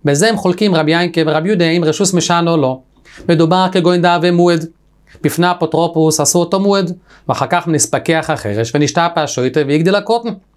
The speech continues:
עכשיו הוא נגח אצל הבעלים המקוריים, רב-,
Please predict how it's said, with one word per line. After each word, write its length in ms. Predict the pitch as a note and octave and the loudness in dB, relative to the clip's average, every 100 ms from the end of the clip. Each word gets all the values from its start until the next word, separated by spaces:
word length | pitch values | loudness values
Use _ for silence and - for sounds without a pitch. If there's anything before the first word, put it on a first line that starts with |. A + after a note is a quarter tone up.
| _ - - | _ -20 -10
עכשיו 460 | F2+ - D3 F3+ F#3 | -8 -4 0 0 0
הוא 80 | C#3 | 0
נגח 720 | C3 B2 C#3+ F3+ F3+ - - - _ - B2 | -2 0 0 0 -2 -4 -14 -16 _ -4 -2
אצל 320 | B2 C#3 B2+ | 0 0 0
הבעלים 680 | B2 A#2+ B2+ C3 C3 C3 B2+ | 0 0 0 2 2 0 0
המקוריים, 1000 | C3+ C3 D3 B2+ D3+ A3 C3+ C3 C3 C3 - - - - C#3+ | -2 0 -2 -2 0 0 0 -2 -4 -6 -10 -20 -20 -6 -2
רב-, 380 | C#3 C3+ B2+ | 0 0 -2